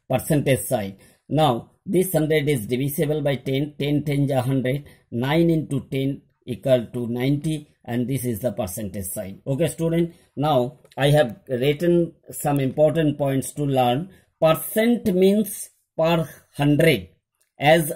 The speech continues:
I have discussed before starting the main exercise. Percent means per hundred.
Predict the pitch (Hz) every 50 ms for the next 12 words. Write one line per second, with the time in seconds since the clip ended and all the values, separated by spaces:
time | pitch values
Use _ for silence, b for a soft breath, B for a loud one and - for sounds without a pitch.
0 | - - 135 147 156 151 156 151 123 104 98 139 135 - - - - 170 165 160
1 | - - - 139 117 117 135 127 - 156 139 123 - - - 139 135 131 - 151
2 | 143 147 143 143 127 120 131 135 143 131 - - 131 117 - - 110 101 95 90
3 | - b b b b b b b b _ - 151 151 147 - - - 202 214 220
4 | 185 - 180 147 143 151 180 165 131 120 120 117 - - b b b b _ _
5 | _ 135 139 139 143 160 220 202 151 117 135 143 139 123 135 139 127 98 98